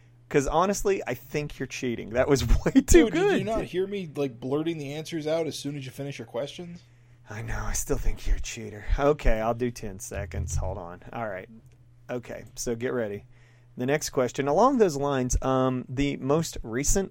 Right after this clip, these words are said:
Speaker 1: live-action Ninja Turtles movie, Out of the Shadows,
Speaker 2: Mm.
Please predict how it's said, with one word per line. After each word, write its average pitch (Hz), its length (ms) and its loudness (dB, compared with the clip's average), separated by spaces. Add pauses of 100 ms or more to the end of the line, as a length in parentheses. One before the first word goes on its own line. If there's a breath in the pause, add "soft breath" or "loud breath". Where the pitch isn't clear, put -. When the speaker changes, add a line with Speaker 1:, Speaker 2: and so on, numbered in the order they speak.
Speaker 1:
live-action 160 880 4
Ninja 165 220 -2
Turtles 170 340 -2
movie, 175 400 -2
Out 127 220 4
of 127 240 4
the 120 80 0
Shadows, 139 580 2
Speaker 2:
Mm. 95 320 -12